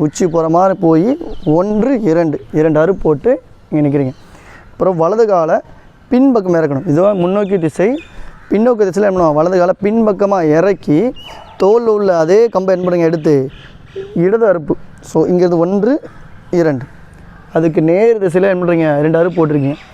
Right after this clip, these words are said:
இப்போ தான் முக்கியமான பாடம், நல்லா கவனிங்க. மீண்டும் இறங்க தான் போறோம். என்ன பண்ண போறோம்னா, இடது காலை பின்பக்கமா இறக்கி, பின்பக்கமா இறக்கி தலைமேல், இங்க தோல்ல வச்சிருக்க, வலது தோல் வச்சிருப்போம், தலைக்கு மேல உள்ள எடுத்து மே-,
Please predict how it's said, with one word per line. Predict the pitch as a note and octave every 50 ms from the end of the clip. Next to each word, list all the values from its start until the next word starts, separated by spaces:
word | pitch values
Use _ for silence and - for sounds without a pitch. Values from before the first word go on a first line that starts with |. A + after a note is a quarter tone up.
| - - - - - - -
இப்போ | F3+ E3 E3+
தான் | F#3 F#3+ F3+
முக்கியமான | E3 D3 F#3+ F3+ F3+ F3+ F3 D#3
பாடம், | E3 D#3+ D#3 E3+
நல்லா | F3 F3 F3 E3
கவனிங்க. | D#3+ D#3 D3 D#3+ G3 F#3+ F3 G3
மீண்டும் | A#3+ C4+ C4+ B3 C#4+ D#4 G4+ F#4+ - - - - - - - - - E3
இறங்க | F3 G3+ G#3+ A3 A3
தான் | G#3 F#3+ F3
போறோம். | F#3 F#3+ F#3+
என்ன | F3+ F#3+
பண்ண | G3 F#3 E3
போறோம்னா, | D#3 D3 D3+ F3 A3+ D4 - - - - - - - - - - D#3
இடது | F#3 A3+ C4+ D4 C4
காலை | B3+ A#3+ G#3+ F3 F3 - -
பின்பக்கமா | A3+ A3 A3 G#3 F3+ G3 G#3 F#3+ E3+
இறக்கி, | E3+ F3+ F3 - - - - - - - - - - - - - - - - - - - - -
பின்பக்கமா | G3+ A3 A3 G3+ G#3 G#3+ G3
இறக்கி | F#3 F3 G3+ B3 A3 - F#3+
தலைமேல், | G3 A#3 B3+ B3 G#3+ F3+ C#3+ C#3+ - - - - - - -
இங்க | E3+ D#3 D#3 D3+ -
தோல்ல | F3+ G3 G#3+ A3
வச்சிருக்க, | G3+ E3+ F#3 E3 F3 E3+
வலது | E3+ F3+ F3+
தோல் | F#3+ F#3
வச்சிருப்போம், | E3+ E3 D#3+ D3 D3+ F3 A3+ C#4+ C#4+ - - - - - - - - -
தலைக்கு | - E3 F#3 G3 F3+ F3+ F3+
மேல | G3 A3
உள்ள | A3 G3+ G3 F#3+ F#3+ F#3+ F3+ E3+ E3+
எடுத்து | F#3 F#3 F3+ - - C4+ D4+ F4 G4+ G#4+ - - - - - - - - E3+ D#3+ D3+
மே-, | D#3 F3 E3+